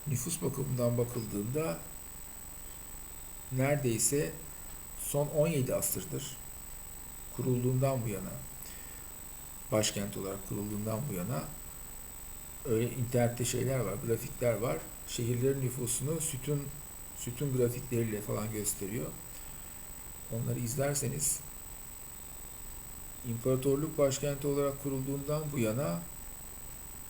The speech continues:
dünya şehirleri içerisinde nüfus itibariyle çok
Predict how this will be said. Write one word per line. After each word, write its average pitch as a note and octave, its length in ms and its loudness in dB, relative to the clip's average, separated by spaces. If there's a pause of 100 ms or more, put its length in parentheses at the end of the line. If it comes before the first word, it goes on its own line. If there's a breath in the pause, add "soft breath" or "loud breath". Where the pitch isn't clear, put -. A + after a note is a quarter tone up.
(1200)
dünya C#3+ 360 6
şehirleri A#2 600 2
içerisinde A2+ 640 0
nüfus A#2 340 -2
itibariyle A2 800 0 (1400)
çok F3 220 4